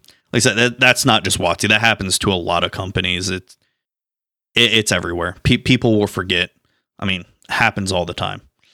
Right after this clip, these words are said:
All right, this one, this last one here, before I go, I'm sure you're sick of me rambling on at this point. Um,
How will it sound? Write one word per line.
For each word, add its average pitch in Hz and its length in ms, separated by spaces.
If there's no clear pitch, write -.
All 110 60
right, 101 180
this 160 220
one, 120 160
this 104 160
last 139 420
one 101 200
here, 92 300
before 117 380
I 131 120
go, 101 320
I'm 110 140
sure 131 180
you're 113 320
sick - 300
of 135 100
me 131 300
rambling 117 580
on 104 200
at 101 100
this 104 120
point. 101 400
Um, 101 320